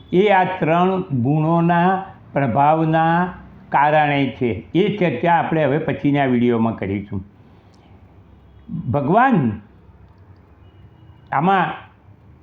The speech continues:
નિર્ગુણ નિરાકાર તત્વને પુરુષ તરીકે સંબોધે છે અને સગુણ સાકારને પ્રકૃતિ તરીકે સંબોધે છે. યાદ રાખજો,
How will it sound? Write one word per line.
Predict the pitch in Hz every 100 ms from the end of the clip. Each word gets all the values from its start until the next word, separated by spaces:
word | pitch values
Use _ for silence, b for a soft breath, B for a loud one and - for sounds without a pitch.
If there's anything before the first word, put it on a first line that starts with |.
| 143
નિર્ગુણ | 139 175 175 185 269
નિરાકાર | 247 220 214 208 214 202 196 - - - - - -
તત્વને | 190 185 190 175 160 143 - - - - -
પુરુષ | 156 170 247 226 -
તરીકે | 190 175 165 165
સંબોધે | 151 147 131 135 120 135
છે | 123 123 123 - - - - - - - - - - - - - -
અને | 165 185 196 -
સગુણ | 165 139 214 247
સાકારને | 220 196 165 185 175 151 151 143 143 - - - -
પ્રકૃતિ | 147 135 147 180 185
તરીકે | 185 170 147 143 143
સંબોધે | 127 120 110 120 107 107
છે. | 92 101 95 - - - - - - - - - - 110
યાદ | 123 139 147
રાખજો, | 156 135 143 151 117